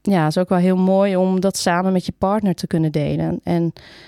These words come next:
ze zeggen ook wel eens, hè, als je ziek bent, ben je nooit alleen ziek. Dan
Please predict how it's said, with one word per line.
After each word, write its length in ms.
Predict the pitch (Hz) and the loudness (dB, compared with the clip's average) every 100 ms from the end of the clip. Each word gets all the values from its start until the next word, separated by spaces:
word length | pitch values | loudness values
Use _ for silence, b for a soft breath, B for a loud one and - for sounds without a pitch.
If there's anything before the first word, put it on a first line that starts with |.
| B B - | B B -6
ze 160 | 190 | -2
zeggen 300 | 185 196 - | 0 0 0
ook 120 | - | -2
wel 180 | 170 160 | 0 0
eens, 120 | 156 | 0
hè, 140 | 160 208 | 0 0
als 120 | 202 | 0
je 80 | 175 | 0
ziek 220 | 160 165 | -2 -2
bent, 160 | 165 156 | -2 0
ben 140 | 160 | 0
je 60 | 156 | 0
nooit 280 | 156 156 | 0 0
alleen 340 | - 160 156 165 | -2 0 2 0
ziek. 280 | 151 185 - | -2 -4 -2
Dan 260 | 147 147 | -2 -2